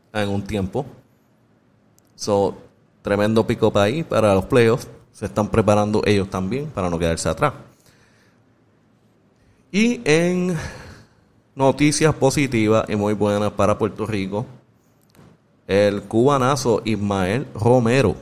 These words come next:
eh, él estaba pidiendo que se le diera la naturalización, no sé si lo estoy diciendo bien, ah, para poder jugar, eh, y representar al equipo de Puerto Rico. Ah, Ismael Ru-,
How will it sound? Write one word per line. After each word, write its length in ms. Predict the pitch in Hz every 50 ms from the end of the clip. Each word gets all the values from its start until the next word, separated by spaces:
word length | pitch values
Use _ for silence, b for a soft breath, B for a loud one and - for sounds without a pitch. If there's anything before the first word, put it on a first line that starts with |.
| - - _ _ _ _ _ _ _ _ _ _
eh, 680 | 104 104 98 95 92 92 92 90 87 82 80 76 - - -
él 140 | 98 95
estaba 340 | 98 95 - 117 110 110 110
pidiendo 840 | - 117 107 107 107 107 110 110 110 113 110 110 107 107 107 98 92 95 B B B B B B B B _ _
que 160 | - 107 98
se 120 | 98 107
le 100 | 98 95
diera 220 | 92 92 92 98 107
la 300 | 104 107 107 104 - - -
naturalización, 1040 | 110 107 104 98 98 98 101 95 98 95 85 87 95 90 82 - - 131 143 135
no 100 | 117 98
sé 140 | 92 - 117
si 80 | 107 123
lo 80 | 110
estoy 160 | 107 - 123 113
diciendo 300 | 110 - 120 117 110 107
bien, 180 | 107 107 107 104 - _ _ _
ah, 440 | 98 101 98 95 92 90 87 87 87 - - - _ _ _ _ _ _ _ _ _
para 260 | - 98 92 92 92
poder 340 | - - 95 92 95 98 98
jugar, 520 | 107 110 113 110 101 110 117 123 127 131 127 B B B B B B B B B _ _ _
eh, 680 | - 101 104 104 104 104 107 107 104 104 107 107 - -
y 120 | - 113
representar 680 | 107 117 110 - 113 113 127 127 120 127 107 98 98 -
al 100 | 90 104
equipo 300 | 101 95 - 98 113 104
de 60 | 101
Puerto 240 | 92 101 98 - 101
Rico. 300 | 95 117 127 123 - - - - - _ _ _ _ _ _ _ _ _ _ _ _ _ _ _ _ _ _ _ _ _ _ _ _ _ _ _ _ -
Ah, 340 | 107 101 98 95 95 95 -
Ismael 360 | - 104 104 98 95 98 104
Ru-, 240 | 98 123 117 104 -